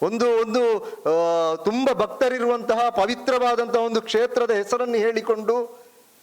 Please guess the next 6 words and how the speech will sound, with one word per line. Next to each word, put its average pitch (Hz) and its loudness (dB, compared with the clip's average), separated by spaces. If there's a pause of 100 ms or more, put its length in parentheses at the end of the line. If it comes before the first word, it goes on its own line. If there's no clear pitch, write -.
(260)
ಧರ್ಮದ 262 0
ಮರೆಯಲ್ಲಿ 254 0 (220)
ಈ 220 0
ವ್ಯಕ್ತಿಗಳು 226 0
ಈ 220 -2
ರೀತಿಯಾದಂತಹ 233 -2